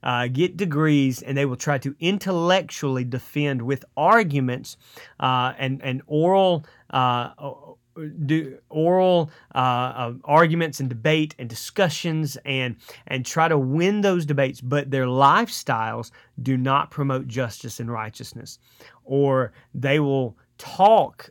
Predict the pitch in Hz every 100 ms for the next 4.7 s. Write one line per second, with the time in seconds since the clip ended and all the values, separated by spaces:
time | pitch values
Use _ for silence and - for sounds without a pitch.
0 | - 139 127 120 131 117 113 117 135 135
1 | 135 127 131 151 147 - 127 135 123 131
2 | 123 - 123 - 113 - 123 120 - 131
3 | 120 117 113 123 123 - 123 131 135 127
4 | 113 - 113 110 117 123